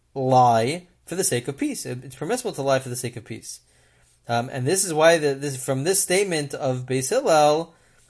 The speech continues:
uh, the Chacham said, the sages say, that you should,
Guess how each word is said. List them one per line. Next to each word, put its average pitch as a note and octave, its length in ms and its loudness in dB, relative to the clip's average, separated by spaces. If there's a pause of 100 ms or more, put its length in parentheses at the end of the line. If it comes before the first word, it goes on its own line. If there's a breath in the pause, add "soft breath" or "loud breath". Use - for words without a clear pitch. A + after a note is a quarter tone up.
(140)
uh, B2 320 0
the B2+ 220 -6
Chacham F3+ 440 -2
said, A3+ 240 0
the C#3+ 80 -6
sages E3 380 -4
say, F#3 480 2 (360 soft breath)
that D#3 300 4
you D#3+ 80 -8
should, E3 440 -2